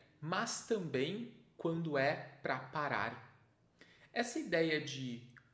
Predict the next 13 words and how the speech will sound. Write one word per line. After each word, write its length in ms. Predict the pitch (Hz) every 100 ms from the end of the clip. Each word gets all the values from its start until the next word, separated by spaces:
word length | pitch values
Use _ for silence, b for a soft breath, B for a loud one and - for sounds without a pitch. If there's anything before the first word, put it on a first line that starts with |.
| _ -
"quando 600 | - 214 254 233 175 139
é 120 | 143
pra 280 | - - -
parar" 920 | - 131 117 117 135 120 - - B B B B -
tem 160 | 269
um 80 | 294
pouco 340 | - 247 247
de 100 | 190
ideia 320 | 175 170 170 160
de 140 | 160
obrigação. 760 | 160 151 156 156 - 120 113 - - - _ -
Veja 240 | 147 120
só, 480 | - - - -